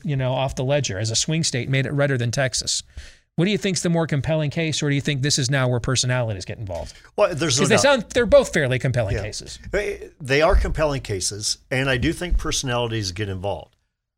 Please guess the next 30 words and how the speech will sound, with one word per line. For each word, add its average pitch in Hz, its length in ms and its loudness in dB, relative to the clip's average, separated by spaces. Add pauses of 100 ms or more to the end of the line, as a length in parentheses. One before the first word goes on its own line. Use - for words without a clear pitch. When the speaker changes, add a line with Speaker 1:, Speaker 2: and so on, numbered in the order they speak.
(320)
Speaker 2:
I 127 100 4
think, 214 360 -6
though, - 180 -8 (480)
i-, - 20 -6
in 131 240 -2
my 120 220 2
opinion, 135 420 -2
I 107 60 -2
don't 147 180 0
think 170 180 -4
DeSantis 127 920 -4 (120)
wants 110 460 -2
to 139 100 -6
be 120 420 -4
vice 110 340 -2
president 95 580 -8
for - 240 -14
a 90 60 -10
second. - 440 -8 (140)
I 110 80 -2
think 117 220 -2
he'd 117 160 -2
rather 110 200 2
be 104 140 -4
governor 113 500 -2
of 90 120 -10
Florida 123 560 -2 (340)
than 101 220 -6
vice 107 280 -2
president, 95 680 -6